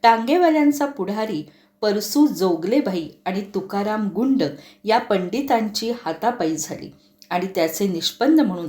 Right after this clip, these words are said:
अनेक घरांना आगी लावल्या गेल्या. वाडीतून अनेक लोक घरदार सोडून परागंदा झाले. स्वामींची टिंगल करणारे एक महाभाग वाडीत होते. त्यांनाही जीवाच्या भीतीने कायमस्वरूपी वाडी सोडून पळून जायला लागले.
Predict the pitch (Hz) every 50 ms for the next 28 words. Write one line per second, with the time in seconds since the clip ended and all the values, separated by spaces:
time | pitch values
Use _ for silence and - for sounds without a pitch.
0 | - - - _ _ _ _ - 208 208 226 247 294 285 - 320 302 220 202 202
1 | 190 190 185 180 196 - - - 175 180 151 180 202 190 175 165 160 147 151 147
2 | 143 147 151 135 131 - - _ _ _ - _ _ _ _ - 180 175 175 175
3 | 202 202 - 247 240 233 233 - 190 190 190 202 247 285 285 - - 190 175 165
4 | 170 180 180 - - - 202 208 240 247 240 - 180 196 196 202 196 - - 175
5 | 170 175 214 269 294 277 - 190 185 175 160 160 160 165 160 151 151 151 147 -
6 | 131 139 147 - - _ _ - - _ _ - - 226 226 220 226 254 311 349
7 | 339 - 359 349 - 262 208 202 208 240 269 302 302 - 254 196 180 180 185 175
8 | 175 165 175 233 269 - - 226 - - 185 185 185 180 175 220 262 269 214 185
9 | 160 180 190 - 185 170 151 156 160 170 151 - - - - - - - - -
10 | _ _ _ _ _ _ _ _ - 196 190 185 180 185 196 214 208 247 277 269
11 | - 202 185 175 190 226 233 - 320 285 214 190 190 190 - 180 175 190 226 233
12 | - - 185 175 180 208 285 294 285 - - 262 240 247 240 - 294 302 262 190
13 | 190 180 185 185 - - 165 165 202 254 277 269 - 190 175 185 196 202 190 170
14 | 156 147 151 147 147 156 160 151 156 -